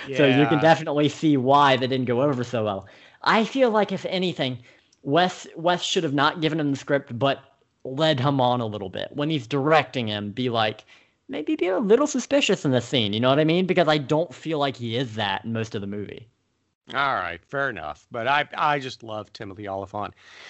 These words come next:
Speaker 2: We talked about her briefly. Laurie Metcalf, Laurie Metcalf as Debbie Salt, who turns out to be Missus Loomis.
Speaker 1: Mm-hmm. Great.
Speaker 2: Um,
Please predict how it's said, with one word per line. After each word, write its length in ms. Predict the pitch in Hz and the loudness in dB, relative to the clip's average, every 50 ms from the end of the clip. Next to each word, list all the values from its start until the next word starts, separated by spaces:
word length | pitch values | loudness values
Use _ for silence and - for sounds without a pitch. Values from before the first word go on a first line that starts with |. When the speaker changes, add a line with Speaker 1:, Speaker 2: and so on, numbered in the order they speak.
| - - | -8 -2
Speaker 2:
We 120 | - 170 156 | 0 0 2
talked 300 | - 196 196 208 202 - | 2 2 2 2 2 0
about 200 | 175 175 160 151 | 0 0 2 2
her 60 | 139 | 0
briefly. 340 | 117 135 135 131 - 139 135 | -2 -4 -6 -6 -6 -6 -4
Laurie 280 | 127 131 156 165 156 143 | -2 0 2 2 2 2
Metcalf, 680 | 131 127 120 - - 139 123 120 117 113 110 - - | 2 0 -2 -2 -2 -2 0 0 0 0 -2 -4 -6
Laurie 220 | 127 117 120 120 113 | -8 -6 -4 -4 -4
Metcalf 520 | 113 117 113 - 120 117 110 107 98 - | -4 -4 -6 -4 -4 -2 -2 -2 -4 -6
as 120 | 110 98 90 | -8 -10 -8
Debbie 260 | 117 113 107 113 110 | -8 -6 -6 -6 -6
Salt, 460 | - - 120 107 101 101 104 101 - | -6 -4 -4 -4 -4 -4 -6 -8 -10
who 160 | - 120 117 | -8 -8 -8
turns 280 | 110 - 120 113 104 104 | -4 -2 -2 -2 -2 0
out 200 | 107 107 107 - | -2 -2 -2 -4
to 60 | 110 | -4
be 120 | 107 110 107 | -4 -4 -2
Missus 300 | 104 107 101 127 113 98 | -2 -4 -4 -4 -4 -4
Loomis. 580 | 98 101 92 85 87 101 - - - - - - _ _ _ _ _ - | -4 -6 -4 -4 -4 -2 -2 -2 -2 -4 -6 -10 _ _ _ _ _ -14
Speaker 1:
Mm-hmm. 140 | 120 135 151 - - - _ _ - | -12 -12 -12 -14 -18 -20 _ _ -10
Great. 200 | 120 113 143 156 | -6 -4 0 2
Speaker 2:
Um, 920 | 135 135 131 131 127 123 123 123 123 127 123 123 123 123 123 120 120 117 | 2 4 4 6 6 6 4 4 4 4 4 4 2 2 0 0 -4 -8